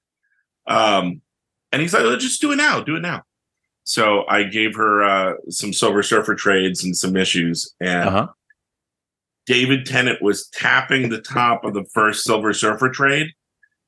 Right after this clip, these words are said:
Speaker 1: and going to Billy Piper, "Oh, you have to read this. You're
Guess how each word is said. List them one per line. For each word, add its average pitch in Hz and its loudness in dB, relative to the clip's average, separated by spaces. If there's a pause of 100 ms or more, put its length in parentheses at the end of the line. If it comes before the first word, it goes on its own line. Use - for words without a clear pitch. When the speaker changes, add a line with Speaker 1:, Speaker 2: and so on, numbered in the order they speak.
(120)
Speaker 1:
and 101 -4
going 113 2
to 104 0
Billy 110 2
Piper, 120 0
"Oh, 190 4
you 151 2
have 147 -2
to 156 0
read 151 0
this. - -2
You're 131 2